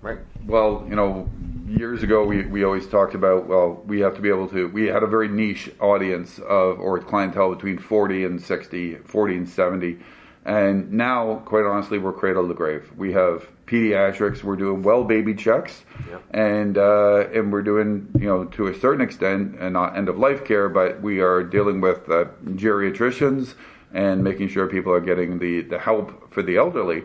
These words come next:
Speaker 1: Yeah.
Speaker 2: Uh, so we really, and of course, oncologists on staff and internal medicine and all those specialists. So we are trying to make sure that we can have our own little system in here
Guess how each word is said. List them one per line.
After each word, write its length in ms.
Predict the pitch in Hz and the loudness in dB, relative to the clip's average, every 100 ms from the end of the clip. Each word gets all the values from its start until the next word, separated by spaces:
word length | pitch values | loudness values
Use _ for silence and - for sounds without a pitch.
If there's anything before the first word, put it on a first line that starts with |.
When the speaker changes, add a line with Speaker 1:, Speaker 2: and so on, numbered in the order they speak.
| - | -4
Speaker 1:
Yeah. 60 | 123 - - - | -4 -4 -10 -14
Speaker 2:
Uh, 400 | - 98 98 98 | -2 2 4 2
so 200 | 92 120 110 | 0 0 0
we 220 | 104 123 | 2 2
really, 520 | 123 147 160 131 123 | 4 4 4 0 0
and 180 | 117 113 | 0 0
of 80 | 107 | 2
course, 260 | 113 107 104 - - - | 4 4 0 -12 -20 -6
oncologists 840 | - 98 87 113 117 123 117 117 120 | 0 0 2 2 2 2 0 0 2
on 180 | 110 | 0
staff 640 | 104 - 104 104 104 104 - | 0 0 2 2 0 -2 -8
and 400 | - 90 85 87 - | -6 -4 -4 -6 -4
internal 380 | - 117 120 | 0 2 2
medicine 760 | 113 113 110 104 - 101 101 98 | 4 4 4 2 0 0 0 0
and 140 | 85 | 0
all 160 | 90 98 | 0 2
those 260 | 95 92 - | 0 -2 -2
specialists. 520 | - 82 - 90 - | -2 -2 -4 -10 -2
So 220 | 98 95 - - - - - | 0 0 -10 -20 -20 -18 0
we 120 | 131 | 4
are 180 | 135 151 | 4 2
trying 280 | 147 135 123 | 2 2 2
to 60 | |
make 220 | 117 113 | 0 0
sure 340 | - 117 104 104 | -2 0 2 4
that 300 | 98 95 90 - - | 2 2 0 -6 -16
we 600 | 110 98 90 90 104 98 | -12 -12 -10 -6 -4 -4
can 600 | 98 104 98 98 95 92 - - _ _ | -2 0 0 0 -2 -6 -16 -20 _ _
have 260 | - 127 | -2 0
our 260 | 123 117 - | 0 -2 0
own 300 | 143 156 156 | 2 2 4
little 280 | 120 104 104 | 4 4 0
system 720 | - 107 - 101 95 98 98 | 0 -2 0 -2 -2 -4 -6
in 200 | 107 98 | -4 -4
here 600 | 92 143 147 117 113 107 | -4 0 2 2 2 -2